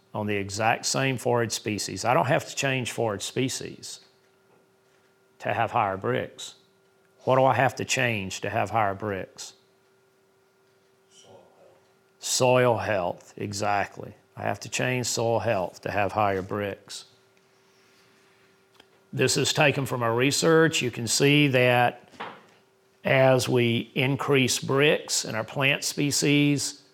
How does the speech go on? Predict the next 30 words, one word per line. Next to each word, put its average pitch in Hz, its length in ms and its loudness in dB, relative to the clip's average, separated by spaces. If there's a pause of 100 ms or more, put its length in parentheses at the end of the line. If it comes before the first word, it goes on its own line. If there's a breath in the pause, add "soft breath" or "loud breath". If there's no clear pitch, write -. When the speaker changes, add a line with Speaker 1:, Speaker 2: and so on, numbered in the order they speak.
(160)
Speaker 1:
average 123 340 -2
daily 127 240 2
gain 127 320 0
steadily 120 420 0
goes 117 320 0
up. 110 220 -4
It - 140 -8
doesn't 123 280 0
really 123 400 2
tail 120 380 0
off 131 380 4
until 123 260 -6
we 120 80 -4
get 120 200 0
up 120 280 -2
into 113 360 -2
the, 104 160 -6 (760 loud breath)
the 120 140 -4
twenty 135 500 0
percent - 800 -2
or 123 100 0
greater 113 500 0 (400)
Brix. 101 540 -8 (2750 soft breath)
This 139 240 2
is 139 180 0
research 170 560 4
we 139 140 2
did 139 480 6
in, 120 340 2
uh, 113 520 4